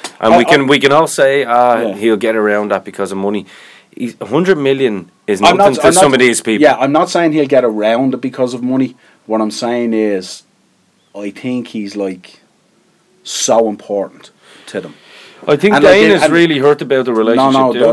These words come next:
Speaker 1: though.
Speaker 2: but look at what happened. What happened was Dana on the Friday or whatever it was
Speaker 1: Mm-hmm.
Speaker 2: was apoplectic.
Speaker 1: Mm-hmm.
Speaker 2: On the Saturday, he had softened totally.
Speaker 1: Ah, yeah. I
Speaker 2: You
Speaker 1: mean,
Speaker 2: know what I
Speaker 1: that's
Speaker 2: mean?
Speaker 1: obviously
Speaker 2: So
Speaker 1: gonna be.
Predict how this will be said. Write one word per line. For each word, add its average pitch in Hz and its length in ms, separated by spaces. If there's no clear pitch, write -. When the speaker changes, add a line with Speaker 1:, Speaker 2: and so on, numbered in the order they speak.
Speaker 1:
though. 117 80
Speaker 2:
but 113 100
look 131 180
at 120 60
what 104 140
happened. 113 320
What 101 160
happened 117 300
was 92 340
Dana 123 360
on 107 220
the 95 80
Friday 101 440
or 92 60
whatever 90 320
it 87 80
was 101 240
Speaker 1:
Mm-hmm. 104 100
Speaker 2:
was 90 120
apoplectic. - 720
Speaker 1:
Mm-hmm. 95 220
Speaker 2:
On 104 140
the 90 80
Saturday, 107 600
he - 160
had 76 120
softened - 680
totally. - 420
Speaker 1:
Ah, - 180
yeah. 107 440
I 90 60
Speaker 2:
You - 60
Speaker 1:
mean, 110 80
Speaker 2:
know 110 80
what 131 80
I - 20
Speaker 1:
that's - 80
Speaker 2:
mean? - 100
Speaker 1:
obviously - 240
Speaker 2:
So 123 60
Speaker 1:
gonna 113 140
be. 98 100